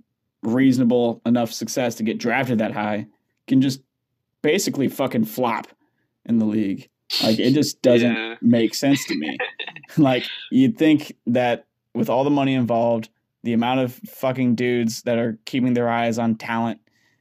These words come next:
Speaker 1: and trying to decide who's good and who's not, that we would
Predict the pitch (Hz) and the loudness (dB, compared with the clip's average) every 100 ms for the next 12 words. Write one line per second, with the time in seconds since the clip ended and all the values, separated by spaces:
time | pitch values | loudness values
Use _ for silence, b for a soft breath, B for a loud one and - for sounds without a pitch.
0 | _ - 113 107 107 131 123 120 113 113 | _ -6 -2 -2 -2 -2 0 0 0 -2
1 | 120 113 120 110 123 110 110 113 107 113 | -2 -2 -2 -4 -2 0 0 -2 -4 -4
2 | 104 - _ _ _ _ 117 107 - _ | -4 -8 _ _ _ _ -4 -4 -6 _
3 | _ - 127 135 127 113 - | _ -4 0 2 2 0 -4